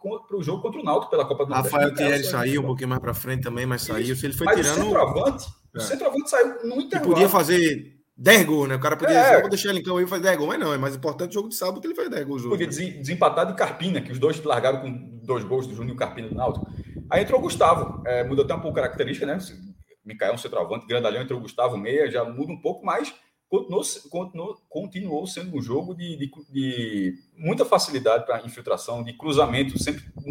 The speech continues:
Speaker 1: tendo um rombo. Pô, o Gustavo fez, Gustavo fez dois gols de, escorando no,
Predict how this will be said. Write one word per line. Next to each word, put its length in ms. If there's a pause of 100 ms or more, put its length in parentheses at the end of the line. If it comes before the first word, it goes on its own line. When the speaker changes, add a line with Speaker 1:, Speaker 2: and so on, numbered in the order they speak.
(160)
Speaker 1:
tendo 180
um 120
rombo. 480 (100)
Pô, 100
o 40
Gustavo 300
fez, 140
Gustavo 600 (640)
fez 140
dois 220
gols 280
de, 560
escorando 560 (360)
no, 60